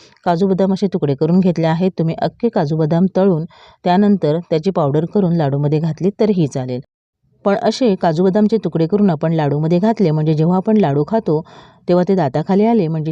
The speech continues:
छान कुरकुरीत लागतात. असंच सतत ढवळत राहून काजू बदामना हलका सोनेरी रंग येईपर्यंत छान परतून घेऊया. काजू बदाम अगदी व्यवस्थित परतले गेलेत. बघा, हलका सोनेरी रंग आलेला आहे,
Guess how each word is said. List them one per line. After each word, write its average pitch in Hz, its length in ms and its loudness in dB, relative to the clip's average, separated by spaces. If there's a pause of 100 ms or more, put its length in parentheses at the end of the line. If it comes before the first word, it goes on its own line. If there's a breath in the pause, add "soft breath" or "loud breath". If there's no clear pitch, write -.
छान 175 180 -2
कुरकुरीत 160 480 -2
लागतात. 151 380 -2 (1120)
असंच 269 300 -2
सतत 202 300 0
ढवळत 165 300 0
राहून 185 260 0
काजू 165 280 -2
बदामना 214 380 -2
हलका 175 320 -4
सोनेरी 196 400 0
रंग 151 200 -4
येईपर्यंत 151 760 -2 (160)
छान 156 220 -4 (380 soft breath)
परतून 175 340 0
घेऊया. 139 420 -4 (800)
काजू 196 240 0
बदाम 240 280 2
अगदी 165 200 0
व्यवस्थित 165 340 0 (100)
परतले 151 300 -2
गेलेत. 139 260 0
बघा, 185 240 0
हलका 175 320 -2
सोनेरी 160 380 0
रंग 151 220 0
आलेला 135 360 0
आहे, 151 220 -2